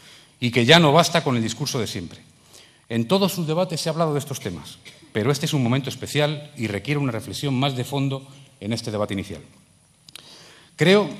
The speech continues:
que la verdadera novedad en su discurso, en relación con los anteriores, está en la austeridad. Y ahí es donde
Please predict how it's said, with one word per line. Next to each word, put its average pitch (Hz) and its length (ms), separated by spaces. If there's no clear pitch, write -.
que 117 120
la 113 100
verdadera 110 360
novedad 139 360
en 113 120
su 113 120
discurso, 170 500
en 104 140
relación 104 380
con 139 120
los 117 140
anteriores, 147 500
está 127 220
en 160 60
la 147 40
austeridad. 87 380
Y 104 80
ahí 139 220
es 156 100
donde 107 520